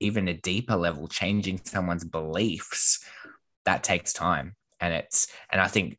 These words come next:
the nature of education is we try and do so many things. We're trying to do so many things. And I know our sitting, you know, doing different P L every week, you know, different topic, different topic, different topic, and we never go anywhere.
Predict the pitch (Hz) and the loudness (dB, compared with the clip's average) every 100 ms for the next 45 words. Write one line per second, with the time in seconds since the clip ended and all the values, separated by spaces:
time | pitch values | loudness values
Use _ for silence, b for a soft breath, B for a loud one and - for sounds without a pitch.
0 | _ 90 95 90 90 - 92 90 - - | _ -2 0 2 2 0 0 0 -2 -4
1 | 87 - 76 87 87 87 - 92 90 85 | -4 -4 -4 -4 -4 -4 0 2 0 0
2 | 78 - 90 85 80 - 85 73 - 85 | 0 2 2 0 -4 -6 -6 -8 -8 -2
3 | 90 90 85 78 98 95 90 107 95 87 | 0 0 0 0 2 2 0 0 0 0
4 | 87 - B B - 98 95 87 87 110 | -2 -6 B B 2 4 6 6 6 4
5 | - 90 87 87 95 101 101 90 113 - | 2 -2 -2 0 0 2 2 2 0 -2
6 | 92 110 107 110 101 87 95 98 95 - | -4 2 2 4 2 2 2 2 0 -4
7 | - _ _ 87 92 104 120 117 110 85 | -20 _ _ -2 0 0 0 4 2 2
8 | 113 110 110 104 104 101 95 107 92 - | -2 2 2 2 -2 -4 -2 -2 -2 -6
9 | 95 101 101 101 98 90 104 B B B | -4 -2 0 2 6 6 4 B B B
10 | _ 104 110 120 90 76 67 101 | _ 6 8 8 4 -4 -2 -2